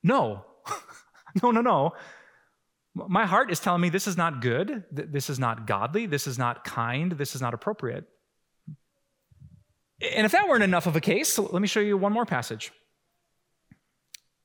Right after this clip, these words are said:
In First Corinthians chapter twelve, the Apostle Paul said this, "Now you are the body of Christ, and each one of you is a part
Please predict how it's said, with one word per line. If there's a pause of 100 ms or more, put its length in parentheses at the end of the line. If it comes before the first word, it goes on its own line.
(600)
In
First
Corinthians
chapter
twelve,
the
Apostle
Paul
said
this,
"Now
you
are
the
body
of
Christ, (1040)
and
each
one
of
you
is
a
part